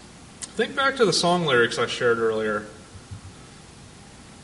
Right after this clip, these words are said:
If a husband and a wife have relationship problems,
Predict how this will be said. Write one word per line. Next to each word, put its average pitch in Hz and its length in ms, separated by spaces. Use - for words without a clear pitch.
If 170 140
a 165 60
husband 233 420
and 190 100
a 165 80
wife 135 560
have 135 180
relationship 127 640
problems, 117 520